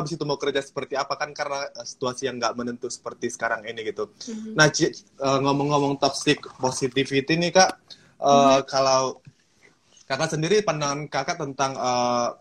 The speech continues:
Speaker 1: apa, eh, ngelihat banyak, eh, di media sekarang, mungkin di sosial media misalnya,
Speaker 2: Mhm.
Speaker 1: eh, kayak Kakak,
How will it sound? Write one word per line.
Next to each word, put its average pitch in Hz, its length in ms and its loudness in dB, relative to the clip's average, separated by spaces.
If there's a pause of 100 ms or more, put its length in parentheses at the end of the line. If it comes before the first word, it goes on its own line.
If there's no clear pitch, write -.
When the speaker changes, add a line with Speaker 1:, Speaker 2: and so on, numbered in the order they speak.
(400)
Speaker 1:
apa, 139 260 -2 (540)
eh, 117 400 -2 (160)
ngelihat 127 480 4
banyak, 120 400 0
eh, 113 480 0 (680)
di 123 160 0
media 123 480 4
sekarang, 127 400 6
mungkin 127 240 -2
di 120 80 0
sosial 151 320 0
media 139 320 2
misalnya, 113 640 -2
Speaker 2:
Mhm. - 240 -16
Speaker 1:
eh, 113 260 2 (120)
kayak 127 240 6
Kakak, 131 180 2